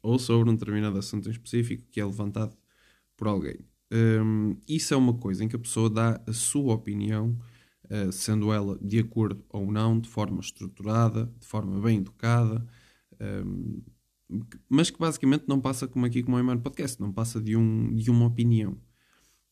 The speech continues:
eh, ou de uma experiência que a pessoa tem e percebe que aquela interação, aquele acontecimento deve ser, leu daquela forma.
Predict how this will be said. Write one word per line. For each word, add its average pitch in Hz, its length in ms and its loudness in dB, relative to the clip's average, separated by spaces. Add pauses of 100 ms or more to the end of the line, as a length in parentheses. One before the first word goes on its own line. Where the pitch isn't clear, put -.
(260)
eh, 110 140 0
ou 117 160 2
de 117 120 2
uma 117 120 8
experiência 123 440 2
que 120 60 -2
a 120 40 -2
pessoa 139 280 -4
tem 147 260 -2
e 131 80 -4
percebe 117 520 0 (180)
que 107 340 -4
aquela 104 540 -4
interação, 120 720 -2
aquele 104 280 -6
acontecimento 117 600 2
deve - 180 -6
ser, 113 340 -6 (100)
leu 123 600 4
daquela 98 360 -6
forma. - 280 -16